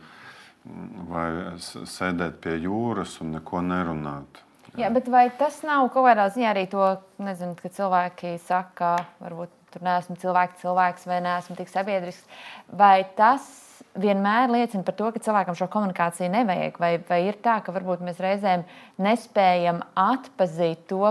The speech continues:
Speaker 2: kur mums, ā, nevajag komunikāciju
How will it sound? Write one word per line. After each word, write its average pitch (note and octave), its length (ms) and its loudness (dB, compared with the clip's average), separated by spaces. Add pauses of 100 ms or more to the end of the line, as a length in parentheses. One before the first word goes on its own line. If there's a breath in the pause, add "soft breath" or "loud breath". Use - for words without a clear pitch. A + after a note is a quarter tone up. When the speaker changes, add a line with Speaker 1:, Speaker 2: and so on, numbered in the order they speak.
(140)
Speaker 2:
kur G3+ 160 -2
mums, E3+ 400 -2 (720 loud breath)
ā, F3+ 320 8 (160)
nevajag G#3 560 6
komunikāciju A#3 1000 0